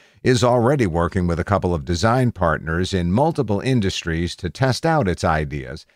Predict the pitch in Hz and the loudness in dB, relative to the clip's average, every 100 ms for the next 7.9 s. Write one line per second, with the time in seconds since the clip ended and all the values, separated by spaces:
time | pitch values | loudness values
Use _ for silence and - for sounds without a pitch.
0 | _ - 101 101 90 107 101 101 - 98 | _ -4 0 0 0 0 0 0 0 0
1 | 104 104 98 - 95 170 214 - 87 78 | 2 2 0 0 2 4 2 0 0 2
2 | 80 104 117 113 107 - 160 165 110 76 | 0 0 2 0 0 -4 -2 0 0 0
3 | 80 - - 107 92 95 127 110 87 101 | -2 -4 -2 0 2 2 2 0 -2 0
4 | 87 95 120 78 123 147 82 80 90 98 | 0 0 0 0 2 2 2 0 0 -2
5 | - - 156 82 62 - - _ _ _ | -4 0 0 0 -6 -14 -20 _ _ _
6 | _ _ _ - 151 - 190 247 220 131 | _ _ _ -2 -2 0 2 2 2 0
7 | - 107 98 82 113 117 101 87 - | 2 2 2 2 2 2 0 0 -2